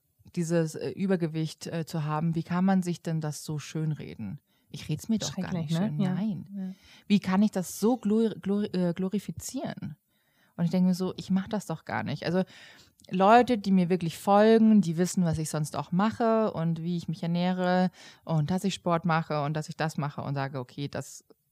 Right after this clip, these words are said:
Speaker 1: kommt halt, das kann man vielleicht jetzt nicht mehr, äh, nicht mehr machen, weil man halt einfach zu dick dafür ist.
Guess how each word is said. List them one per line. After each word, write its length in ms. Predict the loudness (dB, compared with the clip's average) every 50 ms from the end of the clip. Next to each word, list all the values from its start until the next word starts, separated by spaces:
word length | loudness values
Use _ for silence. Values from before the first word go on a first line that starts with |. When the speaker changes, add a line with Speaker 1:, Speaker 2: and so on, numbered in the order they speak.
| _ -20 -20 -20 -20 -20 -20 -20 -20 _ _ _ _ _ -16 -4
Speaker 1:
kommt 320 | 0 2 4 4 4 2 2
halt, 260 | 2 2 2 0 0 0
das 180 | 0 0 0
kann 140 | 0 2 2
man 100 | 4 2
vielleicht 220 | 2 0 -2 -2 -2
jetzt 140 | -2 0 0
nicht 140 | 2 2
mehr, 140 | 4 2 2 0
äh, 240 | -2 -2 0 0 2
nicht 200 | 2 2 2 4
mehr 100 | 4 6
machen, 360 | 6 6 4 4 2 2 2
weil 100 | 2 2
man 160 | 2 2 2 0
halt 120 | 0 -2
einfach 280 | -2 -4 -4 -4 -8 -6
zu 140 | -6 -4
dick 240 | -2 0 -2 0 0
dafür 300 | 0 0 0 0 -2 -4
ist. 280 | -2 -4 -6 -8 -10